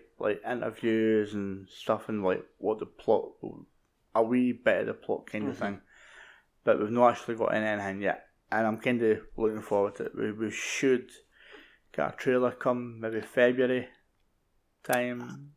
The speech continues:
Speaker 1: February, March.
Speaker 2: Later in the year, I'd imagine, because was there not something saying shooting of the film was delayed until January?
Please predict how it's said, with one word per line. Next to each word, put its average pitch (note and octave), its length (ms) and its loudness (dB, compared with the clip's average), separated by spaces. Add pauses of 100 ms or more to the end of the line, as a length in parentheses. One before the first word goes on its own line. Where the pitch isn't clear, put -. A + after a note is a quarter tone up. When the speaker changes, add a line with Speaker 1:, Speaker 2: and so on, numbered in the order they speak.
(160)
Speaker 1:
February, B2+ 340 4
March. C3 520 -6 (640)
Speaker 2:
Later E3 300 6
in D#3+ 40 -6
the D3+ 80 -4
year, D3 260 2
I'd A2+ 160 4
imagine, G#2 540 -2
because G2 600 -8 (1300)
was G#2+ 480 -2
there G#2 120 0
not B2 280 -2
something A#2 320 -4
saying A2 460 -8 (1500)
shooting - 340 0
of A2 140 0
the A2 80 -4
film A2 240 0
was G#2 160 -6
delayed A2 420 2
until G#2 320 -4
January? A2+ 640 -2